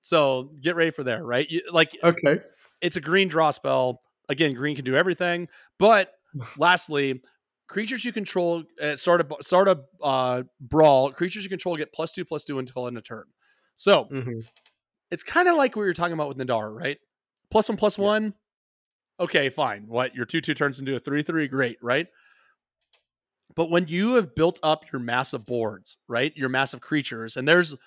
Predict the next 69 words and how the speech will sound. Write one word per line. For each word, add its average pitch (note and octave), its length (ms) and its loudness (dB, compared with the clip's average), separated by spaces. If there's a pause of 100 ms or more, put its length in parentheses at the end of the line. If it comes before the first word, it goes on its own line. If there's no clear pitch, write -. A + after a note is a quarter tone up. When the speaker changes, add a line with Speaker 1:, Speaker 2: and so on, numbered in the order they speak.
(220)
Speaker 1:
there's E3 200 0
a B2+ 60 -2
whole F3 300 2
hell D#3+ 200 2
of D3 80 -2
a - 20 -4
lot D3 240 0
of C#3+ 80 -10
ones C#3+ 300 -2
in C3 100 -10
the A#2+ 100 -6
spice C#3 300 -4
section B2+ 260 -8
that A#2 80 -12
we're A#2 60 -10
not A#2+ 120 -4
gonna B2+ 100 -8
get B2 180 -6
to D3+ 160 -2
that C3+ 260 -6
I C#3+ 120 2
feel C#3+ 240 -4
can B2 180 -12
grow B2 260 0
pretty A#2+ 240 -10
fast. B2 480 -6 (640)
Speaker 2:
Sure. B2 300 -8 (760)
Speaker 1:
And D#3 260 2
people, E3+ 280 -2
you're D#3+ 120 0
like, D#3 180 4 (160)
"Okay, C#3 260 -2
we B2 100 2
know C#3 100 6
he's C#3 120 2
going C#3+ 140 2
to A#2+ 60 -2
combat, A2+ 380 -2
right?" A#2+ 220 -2
And B2 100 -14
people D3 180 -2
are C#3 40 0
already C#3 140 2
doing C3 160 -2
the B2 60 -4
mental B2 240 -4
gymnastics A#2 520 -8
of, A#2 180 -4
"Okay, - 140 -8
I - 20 -6
can A#2 120 -12
block C3 260 0
here, B2+ 160 -4
I A#2+ 40 -4
can - 100 -18
sack B2+ 200 -4
this B2+ 120 -8
token, A#2+ 500 -4
do A#2 180 -6
all A2+ 120 -4
these B2+ 120 -16
sort A#2 200 -6
of - 60 -20
things." A#2 320 -10 (380)
And C#3+ 100 -8
then G3 80 0
you G#3 80 0
play F3 220 0
this. B2 560 -2